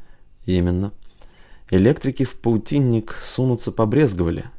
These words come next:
Позбивали кое-где паутину с проводов, а улетая, напоролись на дерево. Живы?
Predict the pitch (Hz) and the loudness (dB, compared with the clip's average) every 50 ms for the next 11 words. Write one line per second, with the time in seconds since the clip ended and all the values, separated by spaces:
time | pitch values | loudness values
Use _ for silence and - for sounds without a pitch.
0 | - - - - - - - - - - - 104 95 95 98 117 131 156 - - | -20 -20 -20 -20 -20 -20 -20 -20 -10 -2 0 0 2 4 4 4 4 4 2 0
1 | 101 92 - 101 95 92 87 90 90 85 - - 95 92 87 - 95 92 90 - | -2 0 2 2 2 2 2 2 0 0 0 0 0 0 0 0 -2 -2 -2 -2
2 | - - 98 92 104 120 135 156 85 147 - 104 104 110 117 123 127 - - 95 | -2 0 2 2 2 2 2 2 0 2 2 2 4 4 4 2 2 0 0 -2
3 | - - 113 87 - - 95 110 131 123 107 - 80 85 85 82 87 90 87 85 | 0 0 0 0 0 0 0 0 -2 -4 -4 -4 -4 -4 -2 -2 -2 -2 -2 -4
4 | 90 90 - - - - - - - - - - - _ - - - - 87 87 | -6 -8 -10 -14 -18 -20 -20 -20 -20 -20 -20 -20 -20 _ -20 -16 -10 -6 -2 -2
5 | 117 135 127 110 | 0 0 -2 -4